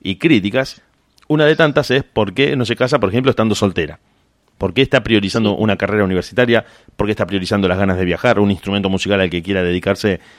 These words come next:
Speaker 1: de manera profesional en lugar de poner en primer lugar la familia, la formación de una familia, por ejemplo. Como algo muy común, te digo, entre tantas que podemos
Speaker 2: Sí, sí, sí.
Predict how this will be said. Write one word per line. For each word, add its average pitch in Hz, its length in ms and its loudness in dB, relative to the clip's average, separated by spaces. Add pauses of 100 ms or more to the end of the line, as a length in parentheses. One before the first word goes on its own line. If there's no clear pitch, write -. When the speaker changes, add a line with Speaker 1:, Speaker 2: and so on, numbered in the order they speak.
(140)
Speaker 1:
de 104 100 0
manera 98 300 2
profesional 104 640 -2
en 101 520 -4
lugar 113 380 0
de 117 140 2
poner 110 500 -2
en 107 80 2
primer 110 240 2
lugar 113 220 2
la 98 100 -4
familia, 87 500 -4
la 92 80 -4
formación 107 440 -2 (360)
de 98 80 -2
una 98 100 0
familia, 87 300 -4
por 90 120 -6
ejemplo. 85 360 -10
Como 123 200 0
algo 131 160 2
muy 110 120 2
común, 107 300 4
te 87 60 0
digo, 90 120 0
entre 85 180 -4
tantas - 560 -4 (160)
que 82 120 -8
podemos 85 320 -2
Speaker 2:
Sí, 330 120 -2
sí, - 80 -8
sí. 262 240 -4